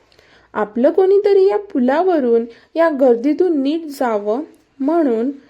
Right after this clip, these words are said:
तो तिला नेहमीच साथ द्यायचा. स्वातीने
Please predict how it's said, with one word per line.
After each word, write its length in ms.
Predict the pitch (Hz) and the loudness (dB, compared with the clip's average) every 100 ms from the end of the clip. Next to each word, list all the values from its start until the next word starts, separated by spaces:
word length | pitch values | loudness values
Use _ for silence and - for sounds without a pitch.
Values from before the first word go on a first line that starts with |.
| _ _ - | _ _ 0
तो 180 | 415 403 | 2 2
तिला 300 | 339 285 339 | 0 -2 -2
नेहमीच 800 | 339 269 247 262 302 403 - | -4 -4 -4 -4 -4 -4 -6
साथ 180 | - 240 | -6 -6
द्यायचा. 560 | 220 202 202 190 - 190 - _ _ _ _ _ _ _ _ _ _ _ _ _ _ _ _ _ _ _ _ _ _ _ _ _ _ _ _ _ _ _ _ _ _ _ _ _ | -6 -6 -6 -8 -14 -20 -20 _ _ _ _ _ _ _ _ _ _ _ _ _ _ _ _ _ _ _ _ _ _ _ _ _ _ _ _ _ _ _ _ _ _ _ _ _
स्वातीने 840 | - 247 233 294 294 233 262 302 | -4 -2 0 0 0 -2 -4 -10